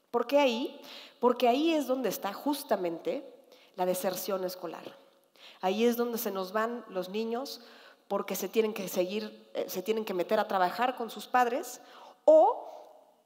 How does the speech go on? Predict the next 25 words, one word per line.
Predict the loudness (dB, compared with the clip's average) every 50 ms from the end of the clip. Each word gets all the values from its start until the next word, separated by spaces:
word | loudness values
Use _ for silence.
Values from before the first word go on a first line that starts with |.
| _ _ _ _ _ _
porque | -6 -6 -6 -6 -6 -8 -8 -8 -10 -16 -20 -20 -20 _
vivimos | -12 -10 -10 -8 -8 -8 -8 -8 -8
en | -8 -10
un | -8 -4
país | -2 0 0 0 -2 -6 -10 -12 -14 -16 -20 -20 -20 _ _ _ _ _ _ _ _ _ _ -18
ce-, | -14 -12 -12 -12 -12 -16 -20 _ _ _ _ _ _ _ _ _ -16
ciertamente | -10 -10 -8 -6 -6 -6 -6 -6 -6 -8 -6
violento | -6 -4 -2 -2 -2 -4 -4 -6 -8 -10 -10 -10 -14 -20 -20 _ _ -20 -20 -20 -20 _ _ _
y | -8 -8
entonces | -4 -2 0 0 0 0 -2 -4
los | -4 -6 -6 -6
empiezan | -8 -8 -6 -2 0 0 0 0 0 -2
a | -4
jalar | -4 -4 -2 0 0 0 0
las | 0 -2 -2 -4 -4
mafias | -4 -4 -4 -4 -2 -2 -2 -2 -4 -8 -14 -18 -20 -20 -14 -10
a | -6 -4
meterse | -2 -4 -4 -2 0 -2 -2 -2 -2 -4 -4 -4 -6 -8 -14 -20 -20 -20 -20 -20 _ -8
por | -6 -4 -4
una | -2 -2 -2 -2
ruta | -2 -4 -6 -6 -4 -2 -2 -2 -4 -8 -14 -18 -20 -20 -20 _ _ _ -10
de | -8 -6
violencia, | -4 -2 -2 -2 -2 -2 -2 -4 -4 -4 -4 -4
de | -4 -4 -6 -8
crimen | -8 -6 -6 -4 -4 -6 -6 -8 -10 -14